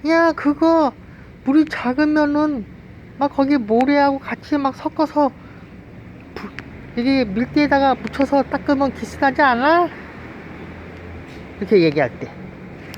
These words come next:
나는 이렇게 얘기하죠. "아니요, 나는 뭐 좀, 어, 머리를 좀 썼어요." 그게, 그 이유가 뭔지 알아요? 어, 보이게. 아이, 더러워. 흙탕물이죠?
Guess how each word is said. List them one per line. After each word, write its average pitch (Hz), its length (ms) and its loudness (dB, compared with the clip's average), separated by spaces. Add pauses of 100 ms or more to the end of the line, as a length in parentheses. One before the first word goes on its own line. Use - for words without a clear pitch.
(160)
나는 185 300 2
이렇게 247 300 -2
얘기하죠. 156 400 0 (1800)
"아니요, 269 440 2
나는 254 640 2
뭐 170 140 -2 (100)
좀, 285 320 0 (460)
어, 247 160 2
머리를 226 460 2
좀 294 180 0
썼어요." 247 680 0 (340)
그게, 214 400 0 (100)
그 - 160 -4
이유가 226 240 2
뭔지 214 240 -2
알아요? 190 440 0 (2500)
어, 302 140 2
보이게. 262 480 0 (100)
아이, 294 180 2
더러워. 240 460 0 (160)
흙탕물이죠? 294 800 -2